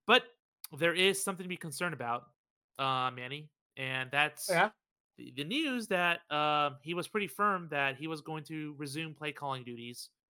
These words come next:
Speaker 1: in twenty twenty-four. So a lot of Auburn, a lot of Auburn fans and a lot of U C F fans are definitely upset about that
Speaker 2: Mm-hmm.
Speaker 1: since, um, some of his, some of his consistent play calling, um, led to them dropping some pretty winnable games, like the Baylor game,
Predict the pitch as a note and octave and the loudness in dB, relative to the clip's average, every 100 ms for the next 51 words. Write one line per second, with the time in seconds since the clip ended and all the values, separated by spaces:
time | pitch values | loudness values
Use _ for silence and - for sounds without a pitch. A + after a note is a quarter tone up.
0 | _ _ C#3+ C#3 C3+ C3+ C3 C3 A#2 A2+ | _ _ -6 -6 -6 -8 -8 -10 -10 -10
1 | G#2 - _ _ _ _ _ _ _ _ | -12 -16 _ _ _ _ _ _ _ _
2 | _ _ _ - D#3 C#3+ C#3 _ _ _ | _ _ _ 2 4 4 0 _ _ _
3 | _ _ _ _ - - _ _ _ _ | _ _ _ _ -20 -20 _ _ _ _
4 | C#3+ E3+ G3 F#3 G3 E3 D#3+ F#3+ F3 F3+ | 6 8 10 8 8 0 6 6 8 6
5 | G3 G#3+ A3 A3 F3+ F3 E3 D#3 D3+ E3+ | 4 -2 -2 -2 -2 -2 0 0 2 2
6 | F3 F3+ F3+ E3 D#3 D#3 D3 C#3+ C#3+ D#3 | 0 -4 -4 -2 -2 -2 0 0 0 -4
7 | D#3 D3 D3 - C#3+ B2+ A#2 B2+ B2+ - | -6 -6 -6 -2 -2 0 -2 0 -2 -2
8 | G#3+ F#3 A#3+ B3+ B2 A#2+ A#2+ - D#3+ E3+ | -2 2 2 2 -4 -4 -8 -8 -4 -4
9 | D#3 - - _ _ _ _ _ - G3 | -6 -10 -14 _ _ _ _ _ -4 -4
10 | G3+ A3 F3 - F3 D3+ D3+ D#3 E3 E3 | -2 -6 -8 -8 -8 -2 -2 0 -2 -2
11 | F3 E3 - C#3+ C#3 C#3 C#3 - - C3+ | -6 -12 -2 2 4 2 0 -8 -14 -2
12 | D3+ D3 C#3 D#3 C#3 - C3+ C3 C3 - | 2 2 2 -6 -16 -8 -4 -4 -6 -10
13 | _ _ _ _ C3 D3+ C#3+ C3+ C#3+ C#3 | _ _ _ _ -2 0 0 2 4 4
14 | C3 A#2+ - B2+ D3+ C#3 C3 B2+ C3 B2 | 0 -8 -14 -8 -4 -4 -4 -6 -8 -8
15 | A#2+ A#2 G#2 - A#2+ - A2+ C#3 C3 B2+ | -12 -14 -16 -12 -14 -10 -2 0 0 -4
16 | B2+ B2+ B2 | -6 -8 -12